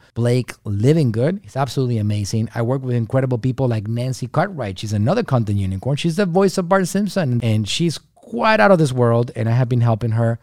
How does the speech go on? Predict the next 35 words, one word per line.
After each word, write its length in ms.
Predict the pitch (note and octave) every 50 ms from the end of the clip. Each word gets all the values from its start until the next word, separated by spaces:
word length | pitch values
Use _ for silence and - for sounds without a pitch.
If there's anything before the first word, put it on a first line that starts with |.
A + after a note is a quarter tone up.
| _ _
with 300 | - A2+ A2+ C#3 C#3+ D3
her 120 | - C3+ B2
ability 420 | A#2 G#2 A#2 A#2 A2+ A#2 A2+ A2+
to 300 | G2+ - A2+ G2+ G2 G2+ - - - - - _ _
spread 360 | - - - - F3+ F3 D#3+
a 40 | D3
message 440 | B2+ B2 A#2+ A2+ - B2 A2+ G2+ -
for 220 | - - A2+ G#2+
many 280 | A2 B2+ D#3 E3+ F3 D#3+
years 340 | C#3 A#2+ B2 A#2+ A#2 G2+ G#2+
now. 360 | G#2+ G#2 G#2 G2+ G2 G2 F#2+ - - - - - - - _
Uh, 280 | - B2+ B2+ B2+ B2+ - -
I 200 | B2 C#3 E3 D#3+
got 240 | C#3+ E3 E3+ E3+ -
to 80 | F3
work 240 | D#3 D#3 E3 E3+ D3
with 160 | D3+ D#3+ C3+
a 80 | D3 C#3
legendary 760 | C3+ B2+ C3+ D#3 F3+ D#3 D#3 D#3+ D3+ C#3+ C#3+ C#3+ C#3 C#3+ C#3+
musician, 600 | C#3 C#3 B2 - - D3+ D3 - - C3+ A2+ G#2+
Chick 260 | - - D#3+ D#3 -
Corea, 500 | - - C3+ B2+ C#3+ D3+ D#3+ D3+ C3 A#2
for, 320 | G2+ A#2+ A#2+ A2+ A#2 - -
for 280 | - - C3 A#2+ A2+ A2
quite 280 | G#2 - C#3 D3 E3 E3
a 60 | D3+
while 280 | D3 D#3 F2+ F#2 F2 D2+
also 380 | B2 A#2 A2+ G#2+ - A2+ G#2+
before 320 | G#2 A#2 A2+ - - A2+ A2+
he, 320 | G#2+ A2+ A2 A2 A#2+ C#3 - _
uh, 300 | A2 G#2+ G#2 G#2+ A2 A#2+
he 180 | A2+ G#2+ A2 A2+
left 300 | G#2+ A2+ A2 G#2 - -
our 160 | A2 A2+ G#2+
world 420 | G#2+ A2 A2 A2 A2 G#2+ G#2+ G#2+